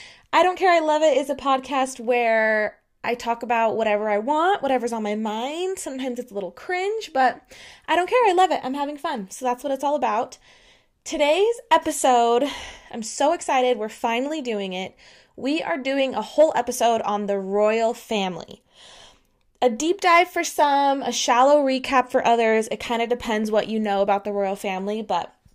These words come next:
I have been binging The Crown. I watched all five seasons,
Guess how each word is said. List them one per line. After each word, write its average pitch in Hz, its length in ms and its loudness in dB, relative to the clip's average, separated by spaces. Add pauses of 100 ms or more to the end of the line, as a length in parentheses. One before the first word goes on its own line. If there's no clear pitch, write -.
(480)
I 247 120 8
have 262 240 6
been 254 380 2 (240)
binging 294 720 0
The 311 200 0 (120)
Crown. 233 460 0
I 294 80 0
watched 220 360 -4 (400)
all 247 160 4
five 277 260 2
seasons, 254 580 -2